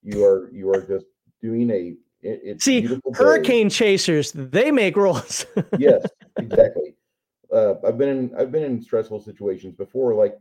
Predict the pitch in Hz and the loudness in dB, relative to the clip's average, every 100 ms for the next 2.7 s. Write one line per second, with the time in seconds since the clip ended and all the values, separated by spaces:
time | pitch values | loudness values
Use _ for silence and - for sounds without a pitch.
0 | - 104 101 104 110 113 120 151 160 104 | -2 -2 -2 -10 -10 -8 -6 -2 -2 -4
1 | - 60 76 87 92 - _ _ _ 101 | -8 -12 -8 -6 -6 -8 _ _ _ -6
2 | 107 110 113 135 127 90 | -6 -6 -6 -4 -2 -4